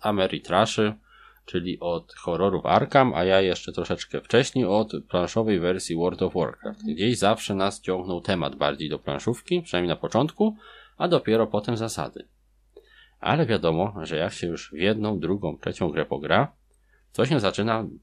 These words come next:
Speaker 1: pewne schematy dostrzegać, może pojawiają się też jakieś preferencje, również mechaniczne,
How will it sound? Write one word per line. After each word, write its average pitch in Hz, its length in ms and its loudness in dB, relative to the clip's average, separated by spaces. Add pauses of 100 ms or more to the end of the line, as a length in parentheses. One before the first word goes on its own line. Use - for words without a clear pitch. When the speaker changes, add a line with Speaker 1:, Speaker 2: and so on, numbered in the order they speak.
(340)
Speaker 1:
pewne 87 520 -6
schematy 78 500 -4
dostrzegać, 107 600 2
może 92 260 0
pojawiają 90 640 2
się 85 220 -4
też 78 180 -4
jakieś 90 360 -2
preferencje, 92 800 0
również 98 380 0
mechaniczne, 92 760 0